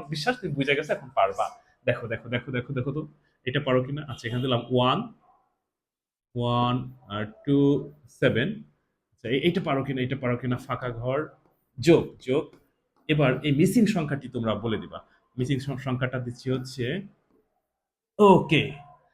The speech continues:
দেখো তো এইটা পারো কিনা, এটা পারো কিনা, করো তো, এটা পারো কিনা। এটা সমাধান করে আমাকে কমেন্টে উত্তর দাও,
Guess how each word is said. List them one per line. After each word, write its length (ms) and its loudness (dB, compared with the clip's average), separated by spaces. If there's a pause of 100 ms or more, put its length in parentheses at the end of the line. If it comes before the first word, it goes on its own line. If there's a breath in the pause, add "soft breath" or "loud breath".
(160)
দেখো 140 2
তো 60 4
এইটা 180 4
পারো 220 4
কিনা, 160 -4
এটা 180 0
পারো 160 0
কিনা, 140 -12
করো 260 -2
তো, 60 -14 (680)
এটা 140 -8
পারো 180 0
কিনা। 260 -10 (680)
এটা 200 6 (500)
সমাধান 340 2
করে 180 4
আমাকে 240 0
কমেন্টে 360 0
উত্তর 280 -4
দাও, 200 -4